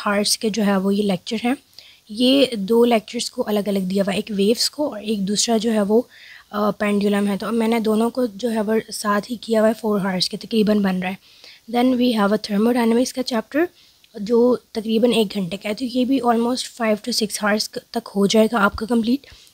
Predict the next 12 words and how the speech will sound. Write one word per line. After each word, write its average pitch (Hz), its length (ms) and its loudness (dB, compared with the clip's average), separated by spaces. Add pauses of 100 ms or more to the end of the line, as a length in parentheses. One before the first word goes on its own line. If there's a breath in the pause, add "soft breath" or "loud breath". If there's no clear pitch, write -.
(120)
इसके 254 200 -2
बाद 226 180 4
आपने 214 280 0
जो 208 120 -4
है 208 140 -2
वो 190 120 -4
इसकी 196 240 -8
एमसीक्यूज़ 220 460 -6
practice - 360 -10
करनी 254 300 2
है। 302 100 0 (460 loud breath)
Now 247 460 6